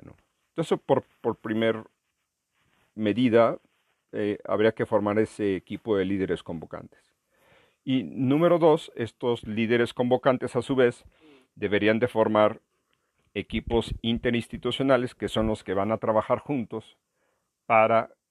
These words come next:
pasar de las ideas y que estos equipos interinstitucionales generen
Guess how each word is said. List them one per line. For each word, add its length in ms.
pasar 420
de 120
las 260
ideas 500
y 140
que 360
estos 340
equipos 440
interinstitucionales 1080
generen 600